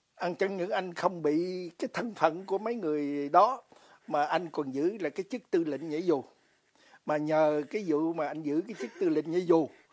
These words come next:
mà sau này anh đã giúp cho ông Kim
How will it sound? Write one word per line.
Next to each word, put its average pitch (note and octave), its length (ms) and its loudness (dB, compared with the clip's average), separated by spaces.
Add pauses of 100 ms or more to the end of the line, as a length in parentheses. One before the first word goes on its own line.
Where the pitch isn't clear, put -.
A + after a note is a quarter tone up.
(280)
mà F#3 140 0
sau F#3 280 2
này D#3 260 0
anh E3+ 240 -6
đã D#3+ 80 4
giúp F#3 260 -2 (100)
cho G3+ 100 2
ông F3 460 -6 (200)
Kim A3 240 2